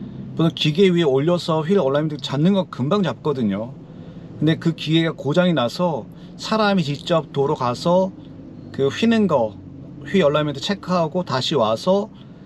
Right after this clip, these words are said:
뭐 나사 조이고 막 그랬나 봐요. 그리고 또 나가서 하고 또 와서 조이고 이랬다, 이랬다고 하더라고요. 그러니까 정확도가 떨어지죠. 약간 미묘하게 왼쪽으로 휘어 있어요.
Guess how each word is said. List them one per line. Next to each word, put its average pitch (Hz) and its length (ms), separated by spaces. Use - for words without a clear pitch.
뭐 123 100
나사 139 260
조이고 170 280
막 139 100
그랬나 147 300
봐요. 95 280
그리고 180 400
또 226 380
나가서 156 480
하고 190 400
또 208 100
와서 170 200
조이고 139 300
이랬다, 135 580
이랬다고 143 480
하더라고요. 143 340
그러니까 170 180
정확도가 170 440
떨어지죠. 185 500
약간 214 560
미묘하게 175 800
왼쪽으로 196 520
휘어 233 200
있어요. 98 500